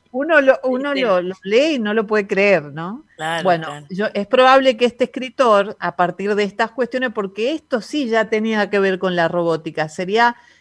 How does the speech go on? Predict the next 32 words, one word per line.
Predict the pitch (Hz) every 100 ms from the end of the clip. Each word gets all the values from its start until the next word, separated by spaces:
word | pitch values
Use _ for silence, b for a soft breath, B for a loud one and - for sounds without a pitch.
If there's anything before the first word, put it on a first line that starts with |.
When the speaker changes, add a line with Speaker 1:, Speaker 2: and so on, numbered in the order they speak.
| b
Speaker 1:
este, | 165 160 - 175
la, | 180 175 170
los | 160 156 185 175
genes | - 269 311 311 269
de | 196
lo | 185 175
que | 180
hoy | 208 254 311 330 _ -
pasa | 233 240 208
a | 190
ser | - 208 208 294
ya | 185 208 233
no | 208 226
solamente | 220 214 208 226 220
esta | 196 - 180
maquinita, | 202 196 277 269 196 202 233 - _ _
sino | _ 208 208 247 277
muñecas | 220 202 202 214 285 254 185 214 208
o | 202
muñecos, | 170 175 226 320 208 185
porque | 170 165
también | 160 160 180
las | 196 185
mujeres | 165 - 190 185
lo | 202 202
compran, | 247 202 190 190 202 269 _ _ _ -
eh, | 165 165 - -
con | - 208 269
un | 330
parecido | 302 233 226 - 196 170 165 -
a, | 180 170
a, | - 175